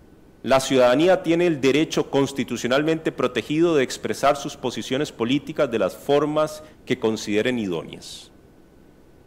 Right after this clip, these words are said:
Quinto lugar, han de existir garantías para que las fuentes de información sobre cuestiones de interés público sean diversas e independientes del poder. ¿En cuál iba? Sexto lugar.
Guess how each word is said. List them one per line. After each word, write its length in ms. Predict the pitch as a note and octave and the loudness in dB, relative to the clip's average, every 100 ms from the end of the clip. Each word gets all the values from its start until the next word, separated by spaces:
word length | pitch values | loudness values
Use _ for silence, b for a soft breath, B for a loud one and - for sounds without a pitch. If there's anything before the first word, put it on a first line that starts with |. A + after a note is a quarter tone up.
| _ _ | _ _
Quinto 360 | F#3 G3 - B2 | -2 -2 0 -2
lugar, 420 | G2 E2 D#2 - - - - | -2 -4 -6 -12 -20 -20 -6
han 220 | C#3+ F#3 | -2 2
de 60 | F#3 | 0
existir 460 | F#3+ D#3 - E3+ E3+ | 0 -6 -6 -4 2
garantías 720 | E3 C#3 B2+ - F3+ G3 - | 4 4 0 -4 0 0 2
para 240 | D3 B2+ | 0 0
que 100 | A#2 | 0
las 160 | G#2+ - | -2 -2
fuentes 380 | D#3 D#3+ F3 D3+ | -2 -2 -2 -4
de 80 | |
información 680 | C#3+ - A#2+ A2+ G#2+ D3+ D#3 | -4 -2 -2 -2 -2 -2 -4
sobre 260 | - G#2 G2 | -2 -4 -2
cuestiones 440 | G#2 - C#3+ C3 | -6 -6 -4 -4
de 80 | A2 | -4
interés 360 | G#2 G2 G#2+ - | -6 -6 -8 -8
público 420 | C3 B2+ A#2+ G2+ | -8 -6 -6 -8
sean 400 | A#2 A#2+ G#2 G#2+ - - - - | -2 -2 -4 -12 -20 -20 -14 -4
diversas 720 | A#2+ F3+ A3 - A3 - - | 2 4 2 0 -4 -4 -10
e 60 | C3 | -6
independientes 1080 | A#2 G2+ F2+ E2 D#2+ - - - - - - - | -2 -2 -4 -6 -8 -8 -14 -20 -20 -20 -14 -10
del 120 | E2 | -8
poder. 480 | D2+ D#2+ F2+ - - - - - - - - - - - - _ _ - - _ _ - | -8 -4 -4 -4 -20 -20 -20 -20 -20 -20 -20 -20 -20 -20 -20 _ _ -20 -20 _ _ -14
¿En 300 | F2 E2+ D#2+ - - - | -12 -10 -12 -16 -18 -10
cuál 160 | F2 | -8
iba? 160 | D#3 G3 - - - _ - | -8 -12 -18 -20 -20 _ -12
Sexto 280 | G#2+ - A2 | -12 -12 -14
lugar. 240 | C3 | -14